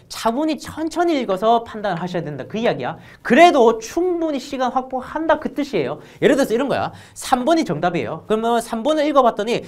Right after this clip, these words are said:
정확하게 꼼꼼하게 풀어봤더니 어떻게 시간이 조금 걸리더라도 "어, 이게 정확하게 답이다." 라고 하면은 일, 이, 사, 오 번은 우리가 판단해, 안 해? 일, 이, 사, 오 번은 판단 안 해. 요렇게 그냥 해서 삼 번 딱 찍고 그냥 넘어가는 거예요. 요거 판단하는 순간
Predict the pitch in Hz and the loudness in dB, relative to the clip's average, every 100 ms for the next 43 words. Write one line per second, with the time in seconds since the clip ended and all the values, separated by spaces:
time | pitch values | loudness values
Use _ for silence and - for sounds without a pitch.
0 | - - 165 254 302 285 233 269 277 262 | -12 -4 2 4 4 2 -2 -2 -2 -2
1 | 254 233 226 226 208 185 170 214 262 262 | -2 0 0 0 -4 -4 -2 0 0 -4
2 | - - 277 294 240 247 254 196 226 233 | -14 -8 0 0 0 -6 -2 -2 0 0
3 | 226 240 262 254 247 269 180 214 - - | 2 2 2 0 0 -2 2 2 2 -2
4 | - 214 247 277 - 196 233 233 208 202 | 2 2 6 4 4 4 4 4 2 2
5 | 226 - - - - 277 302 294 285 285 | 2 0 -12 -20 -4 0 2 4 2 2
6 | - 254 214 170 220 226 180 185 202 277 | 6 8 8 6 2 2 0 0 -2 -2
7 | 277 294 285 131 120 - - - 294 302 | 0 2 2 0 -4 -12 -18 -2 2 2
8 | 294 269 233 196 190 226 226 - 277 320 | 2 4 4 4 2 0 0 -2 2 2
9 | 208 120 247 226 208 269 330 - 302 277 | 2 0 2 2 6 6 4 2 4 6
10 | 269 269 226 247 247 233 - - - 240 | 6 2 0 2 2 2 0 -14 -2 -2
11 | 233 302 277 - 339 254 285 185 277 269 | 2 2 2 -2 -6 0 2 6 6 6
12 | 220 247 220 123 180 180 254 - 294 311 | 4 2 2 2 2 2 2 0 0 2
13 | 285 254 254 240 277 302 | 2 -2 -4 2 4 4